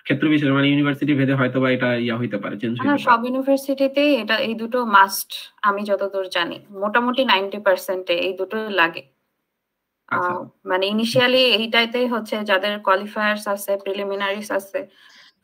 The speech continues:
Speaker 2: ফার্স্ট স্টেজই হচ্ছে যে এই দুটোতে পাস করা, in person written
Speaker 1: হুম।
Speaker 2: এক্সাম দিয়ে। So এটার হচ্ছে যে আমরা অনেক ভয় পাই, অনেক কি করি যে হচ্ছে রিয়েল অ্যানালিসিস,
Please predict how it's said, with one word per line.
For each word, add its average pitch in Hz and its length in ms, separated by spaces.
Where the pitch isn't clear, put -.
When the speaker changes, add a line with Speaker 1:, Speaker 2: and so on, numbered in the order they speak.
Speaker 2:
ফার্স্ট 233 300
স্টেজই 254 460
হচ্ছে 247 340
যে 240 100
এই 202 140
দুটোতে 196 320
পাস 196 300
করা, 180 280
in 196 240
person 214 320
written 190 340
Speaker 1:
হুম। - 20
Speaker 2:
এক্সাম 175 380
দিয়ে। - 240
So 208 220
এটার 233 380
হচ্ছে 233 300
যে 220 200
আমরা 214 520
অনেক 214 280
ভয় 202 200
পাই, 185 440
অনেক 196 340
কি 208 140
করি 185 360
যে 185 120
হচ্ছে 190 240
রিয়েল 196 240
অ্যানালিসিস, 185 920